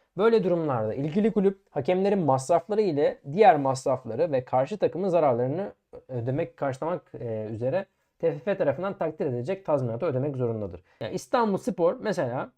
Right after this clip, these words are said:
Trabzonspor'un masraflarını karşılamamış. İstanbul'da oynanıyor maç. Trabzonspor konuk geliyor. İstanbulspor taraftarları maçı izliyor. İstanbulspor mesela taraftarlarına bilet fiyatlarının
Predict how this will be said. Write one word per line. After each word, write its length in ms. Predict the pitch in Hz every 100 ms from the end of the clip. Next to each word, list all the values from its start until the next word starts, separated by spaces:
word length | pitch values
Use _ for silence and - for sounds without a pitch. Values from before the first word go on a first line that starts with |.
| 147
Trabzonspor'un 580 | 202 180 170 - 165 190
masraflarını 540 | 185 - 151 139 190
karşılamamış. 640 | 196 180 147 160 113 92 -
İstanbul'da 580 | 190 - 240 220 185 156
oynanıyor 360 | 135 123 117 113
maç. 240 | 180 214
Trabzonspor 640 | 220 226 196 156 - 135
konuk 280 | - 202 233
geliyor. 360 | 220 185 185 196
İstanbulspor 720 | 139 - 240 226 - - 175
taraftarları 600 | - 123 127 180 180 214
maçı 240 | 226 233 233
izliyor. 300 | 202 190 202
İstanbulspor 580 | - - 233 196 - 190
mesela 220 | 185 180
taraftarlarına 580 | 214 190 190 165 196 190
bilet 280 | 190 -
fiyatlarının 440 | - 156 139 175